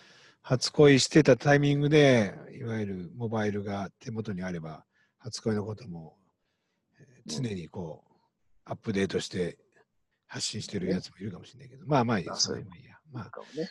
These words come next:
Speaker 1: まあ、いずれにせよそういうことで、あれだよな。
Speaker 2: そう。
Speaker 1: あの、
Speaker 2: まあ、あそこ、
Speaker 1: 出会い、
Speaker 2: あそこから、
Speaker 1: 出会いました。うん、そう、
Speaker 2: まあ、
Speaker 1: 授業
Speaker 2: 結構今のね、
Speaker 1: コースの。
Speaker 2: 関係性に
Speaker 1: うんうん。あれさ、
Speaker 2: 結構来たなと思う。
Speaker 1: あえ、あえて聞きたいんだけど、その、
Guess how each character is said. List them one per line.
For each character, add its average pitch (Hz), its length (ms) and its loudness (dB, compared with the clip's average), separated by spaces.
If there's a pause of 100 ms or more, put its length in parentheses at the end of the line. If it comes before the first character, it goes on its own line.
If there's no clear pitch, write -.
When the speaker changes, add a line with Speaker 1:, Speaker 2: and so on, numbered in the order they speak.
Speaker 1:
ま 185 80 4
あ、 175 40 10
い 180 60 10
ず 196 60 10
れ 196 60 10
に 185 60 6
せ 202 80 8
よ 175 80 10
そ 180 160 4
う 180 60 10
い 180 80 10
う 170 100 8
こ 170 140 4
と 151 120 4
で、 113 320 2
あ - 80 -14
れ 120 100 -10
だ 92 80 -16
よ 95 60 -18
な。 170 300 -4 (1300)
Speaker 2:
そ - 180 0
う。 - 20 2
Speaker 1:
あ 120 40 0
の、 117 80 -4
Speaker 2:
ま 110 280 0
あ、 92 40 4
あ - 40 2
そ 117 120 0
こ、 113 60 0
Speaker 1:
出 113 80 -2
会 - 80 -12
い、 - 60 -16
Speaker 2:
あ 113 100 4
そ 101 100 2
こ 95 100 0
か 92 60 -14
ら、 135 120 -6
Speaker 1:
出 - 0 -
会 151 100 10
い 170 40 6
ま - 80 -2
し - 0 -
た。 - 40 -20 (240)
う 143 80 -10
ん、 104 240 -10
そ - 140 -8
う、 - 20 6
Speaker 2:
ま 117 60 8
あ、 110 40 6
Speaker 1:
授 110 180 2
業 - 0 -
Speaker 2:
結 117 100 -6
構 113 80 6
今 117 220 2
の 98 140 -6
ね、 - 20 -14
Speaker 1:
コ - 0 -
ー 180 120 0
ス - 20 -2
の。 - 80 -16
Speaker 2:
関 107 280 -4
係 107 200 0
性 101 260 0
に 98 140 -6 (220)
Speaker 1:
う - 20 -18
ん - 20 -14
う 107 40 -14
ん。 104 280 -14 (840)
あ 165 100 6
れ 233 80 8
さ、 277 120 6
Speaker 2:
結 208 160 6
構 - 60 -2
来 - 60 -2
た - 100 -8 (420)
な 196 160 10
と 277 60 6
思 233 320 6
う。 170 60 -14
Speaker 1:
あ - 20 -10
え、 226 120 6
あ - 20 10
え 226 80 8
て 170 100 2
聞 - 20 0
き - 200 -14
た 170 180 4
い 143 80 4
ん - 20 -2
だ 113 100 0
け 95 100 -8
ど、 95 100 -10
そ 151 140 -10
の、 147 300 -4